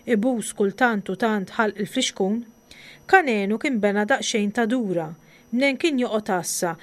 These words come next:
meta kien imur jonsob għall safar tal-għana. Ix-xorti riedet li dakinhar li Wenzu, Girgor u missieru kienu bil-ħsieb li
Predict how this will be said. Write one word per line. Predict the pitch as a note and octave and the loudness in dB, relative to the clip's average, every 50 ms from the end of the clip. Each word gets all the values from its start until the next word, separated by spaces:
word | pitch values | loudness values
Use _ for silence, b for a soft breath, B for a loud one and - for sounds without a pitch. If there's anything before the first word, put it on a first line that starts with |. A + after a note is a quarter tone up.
| B B B _ - - | B B B _ -4 -4
meta | B3 A#3+ B3+ B3 - | -2 0 0 0 0
kien | D#4+ D4 B3+ A3 | 0 0 2 2
imur | G#3 A3+ A#3+ A#3 | 0 0 0 0
jonsob | A3 G#3 G3+ G3 - - G#3 F#3 - - | -2 -2 -2 -2 -2 -2 -4 -4 -2 0
għall | A#3+ A#3+ A3 G3+ G3 G3 | 0 2 2 0 -2 0
safar | - C4 A#3 A3 G#3+ G#3+ - A3 G#3 G#3+ | 0 0 0 0 -2 -2 -2 -4 -2 0
tal-għana. | A3 G#3+ A3+ A3+ G#3 F#3 F3 E3 D#3+ D#3 D3+ D#3 - - _ _ - _ _ _ B B B B B B B B B B | -2 0 0 0 -2 -2 -4 -6 -8 -10 -12 -14 -18 -20 _ _ -20 _ _ _ B B B B B B B B B B
Ix-xorti | C#4 C#4 - - G4 F4+ F4+ - C4+ A3 G3 | -2 0 2 2 2 2 2 2 2 2 2
riedet | F#3+ F3+ F3 E3+ F#3 F#3 F3 - | 2 0 0 -2 -4 -4 -2 -2
li | A3+ | 0
dakinhar | G#3+ B3+ B3+ - C4+ A3+ A3 G3 F3+ F3+ G3 G#3+ G#3 B B B B B B B B - | 2 2 2 2 0 0 0 0 0 -2 -2 -4 -6 B B B B B B B B 0
li | A3+ G#3 | 0 2
Wenzu, | G#3 B3 C4 B3 G#3+ - G#3 F#3 | 2 2 2 0 -2 -2 -4 -2
Girgor | F#3 G3+ G3 F#3+ F#3 A3+ A#3+ A#3 G#3+ G3+ G3+ - - | 2 2 2 2 2 2 2 2 2 0 -2 -4 -6
u | A3 G3 | -4 -4
missieru | F#3 E3 - - - C4+ B3+ B3 G#3+ F#3+ F#3+ F3+ F3+ B B B B B _ | -2 -2 -4 -4 -2 -2 0 0 0 0 0 -4 -6 B B B B B _
kienu | - D#4 D4 C4+ B3 G#3+ G3 | 2 2 2 4 2 2 2
bil-ħsieb | G3+ G3 - - - C#4 B3+ B3+ - | 0 0 0 -2 -2 -2 -2 0 0
li | A3 G#3+ | -2 -2